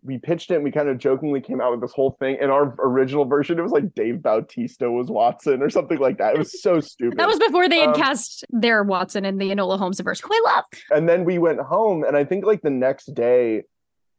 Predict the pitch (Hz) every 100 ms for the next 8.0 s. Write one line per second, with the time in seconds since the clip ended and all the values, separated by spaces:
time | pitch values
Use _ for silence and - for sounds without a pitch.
0 | - 123 123 139 - 135 131 135 123 131
1 | 127 123 120 110 113 - 123 123 113 -
2 | 135 117 117 135 127 110 98 120 107 120
3 | 113 110 110 107 95 98 123 - 107 98
4 | 127 - _ _ _ _ 117 120 110 107
5 | 104 98 - 131 143 143 156 151 139 139
6 | 120 - - 180 147 92 76 - - -
7 | 113 104 107 104 113 117 - 107 90 -